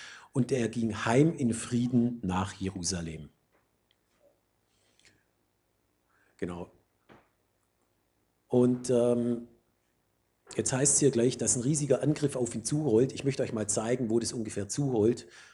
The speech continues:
Oh, das kann man wirklich schlecht lesen. Und zwar, äh, wenn wir jetzt gleich in die Geschichte einsteigen, wir lesen das jetzt gemeinsam, die zweite Chronik zwanzig, dann werden wir sehen, dass die Moabiter,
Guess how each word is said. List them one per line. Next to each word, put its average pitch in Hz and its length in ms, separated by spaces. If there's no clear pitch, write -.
Oh, 95 80
das 95 140
kann 113 140
man 98 100
wirklich 110 220
schlecht 110 320
lesen. 107 360
Und 110 140
zwar, 156 500
äh, 143 140
wenn 143 100
wir 143 80
jetzt 139 140
gleich 160 180
in 180 60
die 143 80
Geschichte 135 380
einsteigen, 123 500
wir 113 60
lesen 123 260
das 107 160
jetzt - 160
gemeinsam, 107 460
die 113 100
zweite 113 320
Chronik 107 360
zwanzig, 120 380
dann 107 160
werden 131 240
wir 123 80
sehen, 135 400
dass 110 180
die 107 120
Moabiter, 180 960